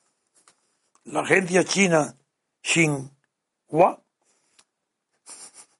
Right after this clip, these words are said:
decía que el objetivo real de este gesto de Obama es alentar el desarme nuclear. No es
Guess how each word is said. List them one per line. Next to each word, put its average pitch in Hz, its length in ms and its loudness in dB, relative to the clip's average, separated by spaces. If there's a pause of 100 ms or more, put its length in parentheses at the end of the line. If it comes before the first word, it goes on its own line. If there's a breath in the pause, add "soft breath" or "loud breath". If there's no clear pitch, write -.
(160)
decía 202 500 4
que 196 120 2
el 185 80 6
objetivo 190 480 4
real 226 340 4
de 202 120 4
este 196 260 2
gesto 208 420 2
de 190 80 6
Obama 220 400 6
es 208 60 6
alentar 202 560 4
el 226 140 4
desarme 196 520 4
nuclear. 190 540 2
No 214 220 4
es 220 280 0